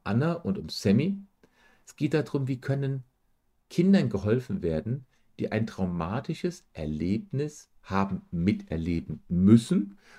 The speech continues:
und wie können sie aus diesem Schock, aus dieser Handlungsohnmacht herauskommen.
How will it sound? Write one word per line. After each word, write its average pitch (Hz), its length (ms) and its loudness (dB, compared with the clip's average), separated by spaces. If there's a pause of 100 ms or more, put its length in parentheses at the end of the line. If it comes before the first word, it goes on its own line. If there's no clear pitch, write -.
(140)
und 113 100 0
wie 160 140 -2
können 190 220 2
sie 208 100 0
aus 131 160 -4
diesem 110 240 -2
Schock, - 420 -6
aus - 80 -18
dieser - 260 -8
Handlungsohnmacht 104 920 -4
herauskommen. - 580 -8